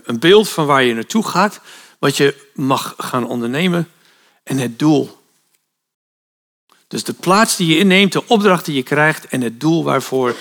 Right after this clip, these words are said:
je aan het werk gaat. En ik zal het, wat we zeggen, het persoonlijke en het, wat we als gemeente hebben en de opdracht die we hebben gekregen, zal, zal allemaal wat door elkaar heen gaan lopen vanmorgen. Allereerst de plaats.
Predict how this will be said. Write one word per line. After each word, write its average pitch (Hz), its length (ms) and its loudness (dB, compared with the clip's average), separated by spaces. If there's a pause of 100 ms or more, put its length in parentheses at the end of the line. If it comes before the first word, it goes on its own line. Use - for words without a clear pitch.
(240)
je - 140 -10
aan 123 100 -2
het 117 120 -4
werk 117 220 -6
gaat. - 360 -16 (1800)
En 139 420 0
ik 139 180 -2
zal 165 420 2 (240)
het, - 260 -2 (100)
wat 143 340 0
we 151 60 -4
zeggen, 143 260 0
het 127 100 -6
persoonlijke 202 840 4
en 131 200 0
het, - 480 -8
wat 120 160 -4
we 139 60 -6
als 113 160 -2
gemeente 165 460 2
hebben 156 320 2
en 120 80 -6
de - 80 -10
opdracht 165 340 -2
die 165 80 -4
we 143 60 4
hebben 143 200 0
gekregen, 143 360 0
zal, 135 300 -4
zal - 180 -4
allemaal 143 240 0
wat 131 200 0 (340)
door 131 140 -2
elkaar 123 380 -2
heen 123 320 -4 (480)
gaan - 240 -12
lopen 113 280 -4
vanmorgen. 104 600 -12 (1400)
Allereerst 214 600 4
de 170 60 -8
plaats. 175 640 -2